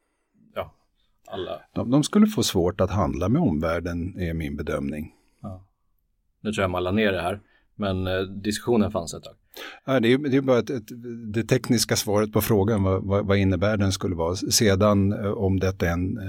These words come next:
Speaker 2: lämplig eller olämplig åtgärd, det, det avhåller jag mig från att uttala mig om. På det allmänna planet kan man väl säga att såna här ekonomiska sanktioner gör sig allra bäst om man gör dem i stort samförstånd med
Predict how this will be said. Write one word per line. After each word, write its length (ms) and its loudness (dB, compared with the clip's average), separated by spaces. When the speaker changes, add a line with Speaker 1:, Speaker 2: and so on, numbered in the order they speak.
Speaker 2:
lämplig 340 2
eller 140 2
olämplig 540 2
åtgärd, 340 -2
det, 280 -2
det 380 0
avhåller 540 2
jag 100 -2
mig 160 -4
från 420 -4
att 200 -6
uttala 460 -2
mig 120 0
om. 240 -2
På 80 -4
det 60 6
allmänna 300 4
planet 440 -2
kan 180 -4
man 120 0
väl 120 -4
säga 320 -2
att 120 -10
såna 180 0
här 220 0
ekonomiska 600 -2
sanktioner 540 0
gör 200 -2
sig 180 0
allra 260 2
bäst 360 -2
om 100 4
man 140 2
gör 140 0
dem 140 0
i 60 0
stort 280 -2
samförstånd 760 -4
med 240 -6